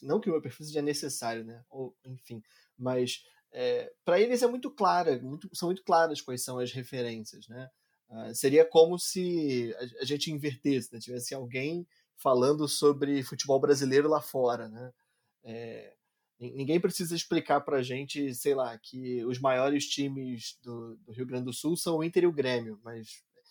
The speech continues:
então é basicamente o trabalho inverso que eu faço, né? É pegar assim, "Cara, é, o, o time de Denver se chama Nuggets por um motivo", né? Ah, o Los Angeles Lakers é, é, é roxo e amarelo por uma razão, né?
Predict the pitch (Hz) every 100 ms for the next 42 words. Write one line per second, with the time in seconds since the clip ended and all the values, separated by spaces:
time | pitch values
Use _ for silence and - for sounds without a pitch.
0 | - _ 165 214 214 196 208 - 220 220
1 | - 202 208 208 165 156 170 - 156 127
2 | 113 - 120 123 120 127 151 147 151 143
3 | - 185 151 127 - _ _ _ - 131
4 | 131 127 - 139 127 143 - 208 165 135
5 | 156 175 147 131 139 - 165 143 135 156
6 | 175 175 - - 160 170 156 - 135 127
7 | 110 110 113 131 139 - _ _ _ -
8 | 123 123 120 113 110 - _ _ _ 139
9 | 156 175 196 175 139 151 185 185 180 165
10 | 160 151 139 127 101 - 135 120 120 _
11 | _ - - 117 107 156 170 - 156 139
12 | 131 127 123 127 147 170 165 160 160 156
13 | 147 120 120 120 113 107 _ 123